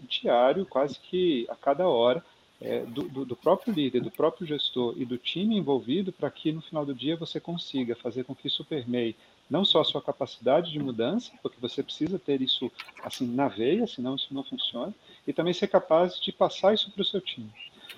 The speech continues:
O segundo grande ponto que precisa ser mudado também, e ele não é simples, é o papel dos líderes no contexto de tecnologia para o negócio.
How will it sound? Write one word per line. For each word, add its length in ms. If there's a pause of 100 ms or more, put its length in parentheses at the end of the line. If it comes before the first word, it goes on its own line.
(200)
O 60
segundo 300
grande 260 (360)
ponto 300
que 80
precisa 260
ser 120
mudado 480
também, 380
e 60
ele 120
não 180
é 40
simples, 480 (140)
é 60
o 60
papel 320
dos 160
líderes 420
no 80
contexto 340
de 60
tecnologia 540
para 260
o 40
negócio. 540